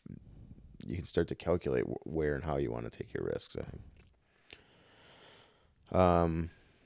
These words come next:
number five, they're not afraid of failure. As we've talked about a couple of times,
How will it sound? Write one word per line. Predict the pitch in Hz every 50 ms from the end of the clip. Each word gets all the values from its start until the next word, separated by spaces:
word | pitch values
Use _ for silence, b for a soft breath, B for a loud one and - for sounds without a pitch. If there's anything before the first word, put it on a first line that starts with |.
| -
number | - 82 107 120 123 120 120
five, | - - - 123 127 131 120 101 85 78 76 67 - -
they're | 73 90 92
not | 92 92 92
afraid | 90 - - 78 78 80
of | 85
failure. | - - - 110 107 95 87 85 78 69 69 73 82 -
As | - - -
we've | - - -
talked | - 85 82 - - -
about | 87 87 87
a | 90
couple | - - 90 - - 92
of | 87 -
times, | - 107 113 127 135 135 131 -